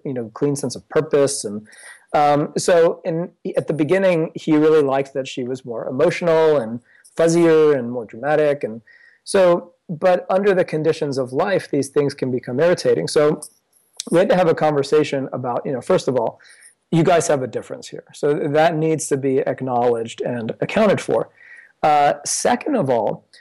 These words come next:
right now, the difference is irritating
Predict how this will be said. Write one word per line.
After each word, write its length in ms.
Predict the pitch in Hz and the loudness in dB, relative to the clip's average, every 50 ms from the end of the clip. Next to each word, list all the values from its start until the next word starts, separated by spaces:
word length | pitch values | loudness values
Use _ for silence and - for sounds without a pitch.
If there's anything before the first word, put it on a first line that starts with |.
| _ _ - | _ _ -2
right 320 | - 147 175 190 190 208 208 | 2 4 4 4 4 2 0
now, 420 | 156 143 151 170 196 208 190 160 | -2 -2 -2 -2 0 0 0 0
the 120 | 139 143 | 0 0
difference 480 | 139 123 143 156 147 - 170 151 135 - | -2 2 0 0 0 0 -4 -6 -4 -6
is 220 | - 135 123 127 - - | -6 -8 -8 -10 -8 -2
irritating 680 | - 151 180 196 190 - - 120 117 101 95 - - | 0 2 2 2 0 -2 -4 -6 -6 -6 -6 -8 -12